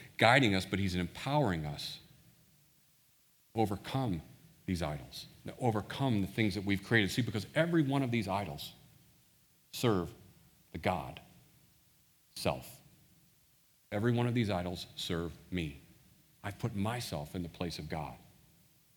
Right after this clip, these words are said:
And so I need to be reminded often, my place. And so to do that, I think it's good for us that we do something about that this weekend and throughout this series,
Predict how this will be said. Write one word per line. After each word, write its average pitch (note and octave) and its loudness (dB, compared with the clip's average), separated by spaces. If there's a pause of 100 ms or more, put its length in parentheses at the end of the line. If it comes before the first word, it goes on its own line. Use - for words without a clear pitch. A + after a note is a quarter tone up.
(600)
And - -4
so G2+ 6
I A#2+ 8
need B2 8
to A2+ 6
be G#2 4
reminded F#2+ 2 (300)
often, F#2 -2 (880)
my F2+ -2
place. - -4 (1900)
And G#2+ 2
so B2+ 8
to A2+ 4
do F#3+ 4
that, F#2 0
I B2 6
think D#3+ 6
it's - 2
good F#3+ 8
for D#3+ 4
us A3 4
that C#3 0
we E3+ 4
do D3+ 2
something F2 -2
about D#2 -4
that D#2+ -8
this - -8
weekend F2+ -2
and G2+ -2
throughout A2 2
this G#2 -2
series, F2 -2